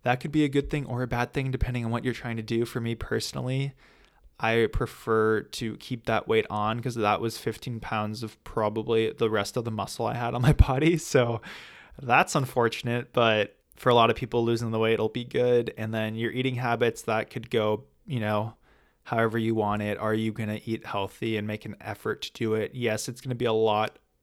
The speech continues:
bigger of a pain in the butt to do that, but you can make the effort.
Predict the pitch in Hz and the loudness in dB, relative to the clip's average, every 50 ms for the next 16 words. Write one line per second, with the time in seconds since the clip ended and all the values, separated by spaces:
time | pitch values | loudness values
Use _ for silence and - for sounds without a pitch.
0 | _ _ - 139 - - - 139 123 123 123 120 123 - 120 113 - 113 107 - | _ _ -4 -4 -4 -2 -2 -2 0 0 2 0 0 0 -2 -2 -2 -2 -4 -4
1 | - 117 113 113 113 110 104 101 - - 98 98 104 110 - _ - - 123 127 | -6 -6 -6 -4 -4 -6 -6 -6 -6 -4 -2 -2 -2 -4 -6 _ -10 -12 -10 -8
2 | - 107 107 107 107 107 113 123 139 156 - - _ _ - 107 101 95 - - | -6 -4 -4 -2 -2 -2 -2 0 -2 -2 -4 -6 _ _ -4 -2 -2 -4 -6 -10
3 | _ _ - - _ _ - 123 117 117 - - 110 110 110 113 117 117 - - | _ _ -20 -20 _ _ -12 -12 -12 -10 -10 -8 -8 -6 -4 -4 -6 -6 -8 -8
4 | - - 104 104 - - - 131 147 156 - | -8 -8 -8 -8 -6 -2 0 2 2 0 -2